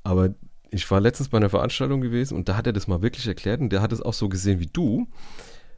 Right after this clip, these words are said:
Es war ihm jetzt nicht egal, dass die Eintracht kein Meister geworden ist. Er hat nur gesagt, er will sich jetzt nicht lang darüber aufregen, weil sonst verpasst er den Zug,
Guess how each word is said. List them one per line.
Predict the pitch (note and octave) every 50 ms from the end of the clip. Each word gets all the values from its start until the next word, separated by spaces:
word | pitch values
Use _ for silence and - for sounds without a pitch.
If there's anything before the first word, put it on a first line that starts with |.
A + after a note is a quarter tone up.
| - -
Es | - A2 G2 G2
war | G#2+ A2 A#2+
ihm | A2+ A2+
jetzt | A2 - -
nicht | G#2+ G2 - E2
egal, | G2 - - B2+ F#3+ A#3
dass | F3+ A#2+ -
die | - - C2+
Eintracht | F#2+ F#2 G2 G2 -
kein | - - F#2 F2
Meister | F2 F2+ F#2 - - G2+ F2+
geworden | F2+ F2+ E2+ F2 F2+ F#2 F#2+ G#2
ist. | - - C3+ C#3 - -
Er | - - G#2+ A2
hat | B2+ - -
nur | A2+ A2
gesagt, | G#2 G#2 G2+ A#2 B2+ B2+ -
er | E2 E2 - -
will | - G2+ A#2 B2
sich | B2+ A#2+ -
jetzt | A2+ G2+ - G#2
nicht | G#2+ - -
lang | G2 G#2 A#2 A#2+
darüber | A2+ - - - G2+ G2+ F#2 - -
aufregen, | G#2+ - - - B2+ C3 D#3 F#3+ D#3 - -
weil | F2 F#2 F#2 G#2 B2+ D3 F#3+
sonst | - - A2 G#2+ -
verpasst | - A#2 - - - - - - C3+
er | A#2+
den | A#2+ A#2 G#2+
Zug, | - - C3+ C#3+ G#3 - -